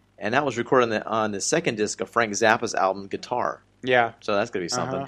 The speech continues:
Speaker 1: Uh, in the D C Comics universe, um, Evan Fucunelli was referred to as the uncle of Zatanna, who I believe was a, uh, a female magician with superpowers. Is that, was that kind of her deal?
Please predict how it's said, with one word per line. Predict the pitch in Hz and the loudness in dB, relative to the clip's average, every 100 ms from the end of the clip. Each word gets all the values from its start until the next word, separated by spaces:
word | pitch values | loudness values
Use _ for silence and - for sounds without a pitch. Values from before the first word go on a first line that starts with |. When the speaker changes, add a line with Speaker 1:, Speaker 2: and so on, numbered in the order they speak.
| - - - | -12 -2 8
Speaker 1:
Uh, | 123 120 - | 8 8 4
in | 147 | 0
the | 139 | 0
D | 170 226 | -2 -2
C | - 185 | -2 -4
Comics | - 180 220 220 | 0 2 2 -2
universe, | 117 98 92 90 101 - - | -6 -4 -2 -2 -2 -6 -4
um, | 113 107 - | -2 -2 4
Evan | 156 175 139 | 4 4 -2
Fucunelli | 156 135 120 151 104 95 - | -4 -2 0 2 0 -4 -10
was | - - | -14 -10
referred | 104 131 127 | -2 -2 -2
to | 120 110 107 | 0 0 0
as | - 107 | -6 -6
the | 110 - | -8 -6
uncle | 117 127 110 | -6 -4 -4
of | 101 | -4
Zatanna, | 101 95 117 120 101 92 - - - _ | -6 -6 -6 -4 -4 -6 -10 -20 -20 _
who | - | -4
I | |
believe | 131 175 262 240 | -4 -4 -8 -8
was | 190 | -2
a, | 123 110 - | 0 0 -2
uh, | 107 101 98 - | -4 -4 -4 -8
a | |
female | 104 147 135 117 | -8 -4 -2 -2
magician | 113 107 127 - 147 | -2 -4 -6 -6 -8
with | 127 110 | -8 -8
superpowers. | 135 135 156 139 151 147 | -6 -4 0 0 -2 -6
Is | 110 | -6
that, | 117 - | -6 -6
was | - 113 | -12 -10
that | 131 | -8
kind | - 139 | -8 -8
of | 143 | -4
her | 135 | -4
deal? | 131 143 | -4 -6